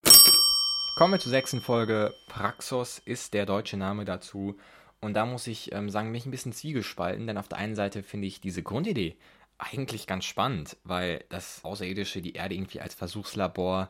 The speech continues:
benutzen, ähm, hat man so auch noch nicht gesehen, finde ich. Und das, finde ich, ist ziemlich kreativ.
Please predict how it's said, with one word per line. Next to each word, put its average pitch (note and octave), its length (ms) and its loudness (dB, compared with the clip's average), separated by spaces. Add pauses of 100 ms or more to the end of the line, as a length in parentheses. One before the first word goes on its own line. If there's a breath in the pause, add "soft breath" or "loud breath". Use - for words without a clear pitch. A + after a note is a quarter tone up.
(140)
benutzen, G2+ 800 -4
ähm, F2 300 -8
hat - 100 -14
man F#2 120 -6
so F2+ 120 -10
auch - 140 -20
noch A2 80 -6
nicht E2+ 180 -10
gesehen, D#2+ 280 -10
finde E2 260 -6
ich. A2+ 180 -8 (560 loud breath)
Und G2 160 -8
das, - 180 -10
finde A#2+ 180 -8
ich, - 80 -14
ist - 160 -16
ziemlich A2 240 -10
kreativ. B2+ 720 -6